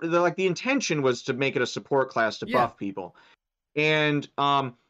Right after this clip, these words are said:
Speaker 1: they pro-, they, Cord even mentioned this. He's on the V nine team, he was on the V eight team, and he was on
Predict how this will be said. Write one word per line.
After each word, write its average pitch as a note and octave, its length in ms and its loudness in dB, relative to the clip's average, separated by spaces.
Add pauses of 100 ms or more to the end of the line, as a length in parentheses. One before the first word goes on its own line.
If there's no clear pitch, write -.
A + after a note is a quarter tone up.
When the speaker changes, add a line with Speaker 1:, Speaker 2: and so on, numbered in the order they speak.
(580)
Speaker 1:
they E3+ 320 4
pro-, A3+ 380 2
they, E3+ 340 2 (640)
Cord A3 600 4
even C#3 320 -2
mentioned B2+ 400 -2
this. G2 160 -8
He's A2+ 140 -4
on E3 140 0
the E3 80 2
V C#3+ 160 0
nine C3 260 -2
team, B2+ 320 -4
he A#2 140 -4
was A#2 380 2
on A#2 180 -2
the A2 80 -2
V A2 240 -6
eight - 80 -6
team, G#2 500 -6
and A2 300 -4
he A#2 200 -4
was A#2+ 320 0
on A2 520 -2